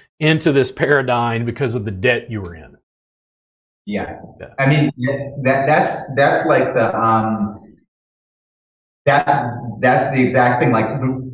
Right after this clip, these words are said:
Speaker 2: how I knew I didn't wanna do physical therapy school was because I had to do internships at physical therapy places.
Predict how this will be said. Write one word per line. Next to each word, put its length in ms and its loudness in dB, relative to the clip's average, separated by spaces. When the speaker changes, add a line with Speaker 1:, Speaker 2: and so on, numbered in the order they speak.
Speaker 2:
how 260 2
I 180 4
knew 140 4
I 140 4
didn't 180 2
wanna 180 2
do 140 0
physical 260 -2
therapy 360 4
school 600 -2
was 420 2
because 340 2
I 60 4
had 400 4
to 80 0
do 100 4
internships 840 2
at 160 2
physical 300 2
therapy 340 4
places. 320 2